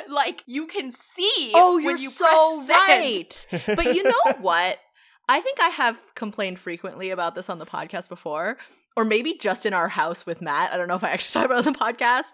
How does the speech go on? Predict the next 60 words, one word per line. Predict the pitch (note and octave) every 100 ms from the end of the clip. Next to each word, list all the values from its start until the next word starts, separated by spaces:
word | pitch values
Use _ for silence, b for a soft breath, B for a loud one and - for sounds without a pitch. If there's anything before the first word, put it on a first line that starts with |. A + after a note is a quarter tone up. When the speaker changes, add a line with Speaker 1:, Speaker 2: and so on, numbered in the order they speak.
| _
Speaker 3:
Oh, | G3
no, | F#3
this | D#3+ F#3
is | F#3
canon | F3+ D3 C#3
Speaker 2:
Okay. | C4+ -
Speaker 3:
for | -
the |
podcast, | G#2+ G3+ F#2+ - -
Speaker 2:
As | D#4 F4
I |
Speaker 3:
as | G#4
a | -
listener. |
Speaker 2:
frequently | - A4 F5 D#5 C#5
Speaker 3:
Yeah, |
don't | A2 F#2
Speaker 2:
complain, | A3 G#3
Speaker 3:
worry. | -
Speaker 2:
though, | E3 D3+ -
in | D4
the | G4+
world | D#4 C4 B3
of | A#3
movies, | G3 F3+ A3+ B3 C4
it | G#3 A#3
often | G#3+ B3 G4+ G4
seems | - A#3 A#3
to |
be | A3+ A3+
the | G3+
case | G#3+ F#3 A3
that | - F#3
once | G3 G#3+
you | G#3+
walk | E3+ D#3+ F3
away | G3+ E3 E3
from | F#3+ F#3
a |
text | E3+ E3 D3+ -
thread, | G#3+ G#3
it | F3+
vanishes | D#3+ E3 C#3+ D#3 F3 F#3+ F3 -
forever. | E3+ - C#3+ F#3+ A3+
Like, | F#3+ -
you're | A3+
permanently | - F#3 D#3+ F3+ F3+ F#3 F3+
in | E3+
that | D3+ -
Instagram | D#3 - F3 F3 E3+
disappear | F3 D#3+ F#3 E3
mode. | G#3 B3 C#4+
So | - C#4 A#3+
every | A#3+ C#4
time | - D#4+ C#4
you | A#3+
text, | - A3+ A3
like, | G3+ F#3+
your | A3
spouse | - - F3 F3 F3 -